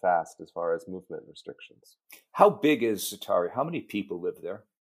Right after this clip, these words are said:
Speaker 1: Right now, Zatari hosts about seventy-five thousand refugees.
Speaker 2: And is the camp open or closed? How have the restrictions brought by the pandemic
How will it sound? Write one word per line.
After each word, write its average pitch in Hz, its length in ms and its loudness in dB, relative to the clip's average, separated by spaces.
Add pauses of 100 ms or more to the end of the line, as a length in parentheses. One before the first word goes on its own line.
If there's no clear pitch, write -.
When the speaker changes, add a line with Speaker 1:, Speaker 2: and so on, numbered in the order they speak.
(200)
Speaker 1:
Right 143 180 0
now, 147 280 -6
Zatari 113 440 0
hosts 104 280 -10
about 95 260 -2
seventy-five 95 680 -4
thousand 80 340 -6
refugees. - 640 -16 (400)
Speaker 2:
And 139 140 4
is 135 120 0
the 117 60 -6
camp 143 360 0 (100)
open 147 560 2
or 104 240 0
closed? 120 800 0
How 165 160 10
have 165 80 0
the 147 100 4
restrictions 120 760 0
brought 113 360 6
by 101 120 0
the 95 80 -2
pandemic 95 840 -6